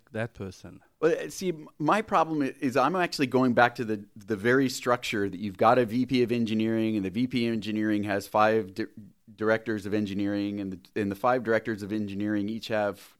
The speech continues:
Speaker 2: three to five engineering managers, and each engineering ma-, I mean, that hierarchy is actually the problem. And, and, and so w-, the roles of those different people inside of that organization are so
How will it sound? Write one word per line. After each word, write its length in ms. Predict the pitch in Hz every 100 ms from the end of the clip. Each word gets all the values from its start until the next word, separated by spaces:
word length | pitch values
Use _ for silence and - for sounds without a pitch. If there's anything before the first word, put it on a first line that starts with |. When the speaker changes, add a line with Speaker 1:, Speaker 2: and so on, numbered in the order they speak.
| _
Speaker 2:
three 220 | 107 117
to 80 | 113
five 720 | 110 107 104 104 104 107 98 -
engineering 520 | 113 107 110 107 104
managers, 640 | 107 107 101 104 101 98
and 120 | 104
each 200 | 117 123
engineering 540 | 123 117 107 107 113 107
ma-, 60 | 113 -
I 60 |
mean, 180 | 127 123
that 240 | - 170 165
hierarchy 1160 | - - 127 143 127 110 107 - 107 101 98 _ _ _ -
is 140 | 110
actually 340 | 117 117 117 107
the 100 | 98
problem. 580 | 110 98 98 92 95 - _ _ _ _ _ _ -
And, 200 | 120 123
and, 320 | 123 113 113 -
and 180 | 123 113
so 440 | 110 117 107 107 -
w-, 140 | 131 123
the 160 | 117
roles 540 | 110 107 120 143 143 120
of 120 | 104
those 220 | 117 110
different 320 | 127 - 113
people 320 | - 127 127 113
inside 320 | 107 117 107
of 80 | 107
that 180 | 104
organization 720 | - 113 110 104 117 120 110 101
are 100 | 101
so 840 | - - 120 127 135 135 131 131